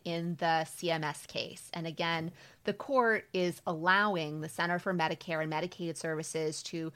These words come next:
enforce its requirement that employees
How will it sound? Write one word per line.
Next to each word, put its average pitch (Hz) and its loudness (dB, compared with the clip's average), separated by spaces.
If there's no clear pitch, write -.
enforce 226 2
its - -6
requirement 170 0
that 156 2
employees 165 -2